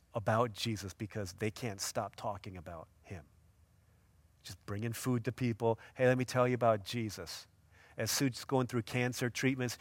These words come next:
she's like, "Jesus is keeping me alive. He's gonna be my healer. He's gonna be my strength through all of this." And then they, they, couple years back, bought this, like, big old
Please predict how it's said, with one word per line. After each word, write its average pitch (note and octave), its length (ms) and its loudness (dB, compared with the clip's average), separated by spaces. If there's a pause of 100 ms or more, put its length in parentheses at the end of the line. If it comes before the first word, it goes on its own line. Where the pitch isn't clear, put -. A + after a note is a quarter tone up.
she's - 100 -6
like, G#2+ 160 4
"Jesus C3+ 440 2
is A#2+ 120 2
keeping C3+ 360 4
me B2+ 80 4
alive. A#2+ 380 6
He's C3+ 180 -2
gonna B2+ 180 -2
be B2 140 -2
my B2 180 2
healer. A#2 380 -2
He's A#2+ 240 -4
gonna C3 180 -2
be B2+ 140 -2
my A#2 160 0
strength A#2+ 420 2 (280)
through B2 140 -2
all A#2+ 300 0
of A2 140 -10
this." - 340 -12 (480)
And B2 160 2
then G#3+ 200 12
they, F3+ 180 8
they, C#3 200 6
couple F3+ 300 6
years D3 220 6
back, C#3+ 280 12
bought D3 200 12
this, B2+ 160 4
like, G#2 260 6
big C#3+ 180 6
old C3 160 10